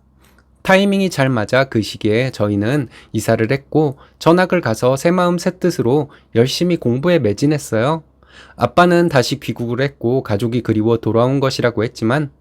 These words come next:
별로 믿어지지는 않았어요. 이제 생활비가 쪼들리지는 않겠다고 안도하는 엄마에게 화가 났지만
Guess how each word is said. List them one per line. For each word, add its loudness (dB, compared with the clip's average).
별로 -2
믿어지지는 0
않았어요. -2
이제 4
생활비가 2
쪼들리지는 -2
않겠다고 0
안도하는 2
엄마에게 -2
화가 0
났지만 0